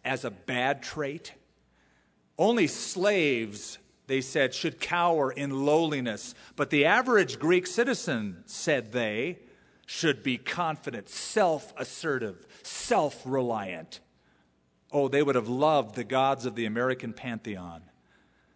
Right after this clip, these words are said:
They would have loved Clint Eastwood. "Go ahead, make my day." The Greeks would have gone, "Yeah." They would have loved Arnold Schwarzenegger, this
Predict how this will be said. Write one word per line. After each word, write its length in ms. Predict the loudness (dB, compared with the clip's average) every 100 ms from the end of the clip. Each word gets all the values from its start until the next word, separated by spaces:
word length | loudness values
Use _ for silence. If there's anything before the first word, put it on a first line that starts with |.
| -2
They 80 | 0
would 100 | 0
have 120 | 0
loved 280 | 2 0 0
Clint 320 | -10 -10 -8
Eastwood. 560 | -8 -8 -10 -14 -14 _
"Go 180 | -2 0
ahead, 580 | 0 -2 -6 -6 -10 -20 _ _ _ _ _ _ _ -12
make 380 | -4 -4 -4
my 240 | -6 -6 -4
day." 180 | -6 -4
The 80 |
Greeks 300 | 0 -2 -2
would 100 | -8
have 100 | -8
gone, 80 | -8 -4
"Yeah." 560 | 0 2 4 2 2 -6 -12 -20 _ _ _ _ _ _ _ _ _ -2
They 80 | 2
would 80 | 4
have 80 |
loved 320 | 8 8 6 4
Arnold 300 | 2 4 2
Schwarzenegger, 880 | 0 0 2 2 0 -2 0 -2 -2
this 340 | -2 -4 -8